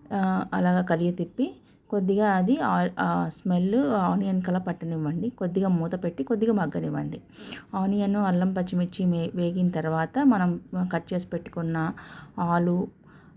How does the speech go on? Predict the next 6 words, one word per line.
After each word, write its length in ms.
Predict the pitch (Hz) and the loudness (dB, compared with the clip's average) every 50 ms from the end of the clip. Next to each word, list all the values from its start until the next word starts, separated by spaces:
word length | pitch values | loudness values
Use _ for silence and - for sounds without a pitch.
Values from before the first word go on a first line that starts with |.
| - - - | -20 -14 -8
ఆ, 460 | - 98 92 90 90 90 90 90 - - - - - - - - - - | -4 0 0 2 2 2 2 2 0 -2 -6 -16 -20 -20 -20 -10 -6 -2
ఆ, 120 | 180 165 | -2 -2
టొమాటో 560 | 165 - 180 170 170 170 170 165 - 180 175 | 0 0 2 2 4 2 2 0 0 -2 0
వేసి 500 | 170 160 151 151 151 151 - 277 339 - - - - - - - - - - | 2 2 2 0 0 -2 -4 -6 -6 -6 -10 -20 -20 -20 -20 -20 -20 -8 -4
బాగా 340 | 190 185 180 180 180 185 185 | 0 2 4 4 4 2 0
తిప్పి 440 | 180 185 180 - - 254 262 - | 0 -4 -8 -8 -4 -4 -4 -4